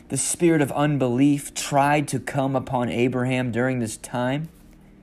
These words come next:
However, Abraham did not waver at the promise of God through unbelief,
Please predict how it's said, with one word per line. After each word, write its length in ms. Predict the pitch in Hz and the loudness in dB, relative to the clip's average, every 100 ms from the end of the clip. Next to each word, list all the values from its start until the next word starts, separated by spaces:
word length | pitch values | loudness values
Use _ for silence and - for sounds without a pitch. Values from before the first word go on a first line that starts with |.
| - - - - - - - - - - - | -20 -20 -20 -20 -20 -20 -20 -20 -20 -20 -2
However, 600 | 170 190 196 208 180 180 | 6 8 10 10 8 6
Abraham 720 | 185 214 190 160 135 131 120 | 6 4 4 4 2 -2 0
did 220 | 160 175 | 2 4
not 380 | 170 175 202 165 | 4 2 0 2
waver 760 | 175 196 220 247 165 107 85 - | 4 6 8 6 6 2 -2 -2
at 180 | 143 - | -2 0
the 80 | |
promise 500 | - 135 127 120 117 | -2 4 4 4 2
of 160 | 123 113 | 0 2
God 300 | 117 104 98 | 6 6 4
through 220 | 113 95 | 0 -2
unbelief, 680 | 107 110 101 98 92 87 - | 0 0 0 0 -2 -4 -12